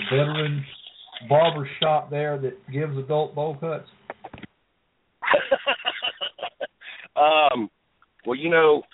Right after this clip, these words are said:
Speaker 2: I, I appreciate you trying to lead me down the road to perdition to make fun of Kirby's haircut. Um, but I'm not gonna do it. But I will say this. I do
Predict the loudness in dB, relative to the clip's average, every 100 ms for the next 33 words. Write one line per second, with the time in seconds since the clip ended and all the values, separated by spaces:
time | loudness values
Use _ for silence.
0 | _ _ _ -8 -6 2 2 2 0 -2
1 | -2 -2 0 0 0 -10 -8 -2 -2 0
2 | 0 0 0 -2 -6 -2 0 0 0 2
3 | 2 0 -10 -8 2 2 2 -4 -10 -10
4 | -10 -8 -6 -6 -6 -4 -4 -6 -6 -4
5 | -4 -6 -10 -10 -10 _ _ _ _ _
6 | _ 0 4 6 4 2 -6 _ _ _
7 | _ _ -2 0 2 4 2 0 -6 -4
8 | 0 2 2 -2 -2 2 2 2 -2 -2
9 | -2 -2 0 -2 0 0 -2 0 0 0
10 | -6